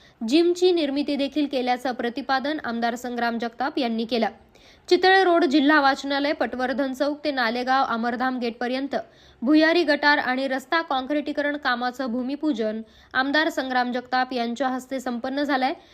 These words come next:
यावेळी मनपा स्थायी समितीचे माजी सभापती किशोर डागवाले, नरेंद्र कुलकर्णी, माजी उपमहापौर दीपक सूळ,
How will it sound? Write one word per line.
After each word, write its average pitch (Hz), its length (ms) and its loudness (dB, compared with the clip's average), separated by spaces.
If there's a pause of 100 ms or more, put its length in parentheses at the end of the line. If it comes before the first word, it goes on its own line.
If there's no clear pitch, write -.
(160)
यावेळी 320 360 4
मनपा 311 400 0
स्थायी 302 320 -2
समितीचे 277 600 -4
माजी 254 400 -2
सभापती 240 600 -6
किशोर 233 380 -4
डागवाले, 240 540 0 (360)
नरेंद्र 330 460 2
कुलकर्णी, 269 540 -2 (260)
माजी 269 300 2
उपमहापौर 269 680 0
दीपक 254 600 0
सूळ, 294 380 4